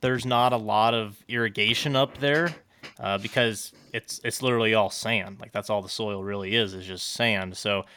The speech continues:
you're not really, for the most part, growing corn or any row crops or anything. It's all just range land for cattle. Um, so there's not a lot of drawdown from that aspect. Uh,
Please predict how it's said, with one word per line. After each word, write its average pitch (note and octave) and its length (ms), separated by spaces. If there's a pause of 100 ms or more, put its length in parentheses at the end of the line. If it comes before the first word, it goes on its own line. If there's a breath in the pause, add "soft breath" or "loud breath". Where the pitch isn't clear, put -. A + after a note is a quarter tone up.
(140 soft breath)
you're A#2 100
not B2 200
really, G#2+ 460 (100)
for - 100
the A2 80
most G#2+ 200
part, G2+ 180
growing G2+ 320
corn G2+ 520
or F#2+ 160
any G2 200
row G2+ 280
crops F#2+ 380
or G#2 40
anything. F#2+ 340
It's F#2+ 160
all F#2+ 160
just G2 260 (520 soft breath)
range G2 400
land F#2+ 320
for F2+ 100
cattle. F#2+ 540 (540 soft breath)
Um, F#2 300
so G#2+ 300
there's A2 180
not A#2 160
a A2 40
lot G#2+ 240
of F#2+ 100
drawdown A#2+ 720 (240)
from G2+ 200
that A2 200
aspect. B2+ 680 (640 soft breath)
Uh, F#2+ 340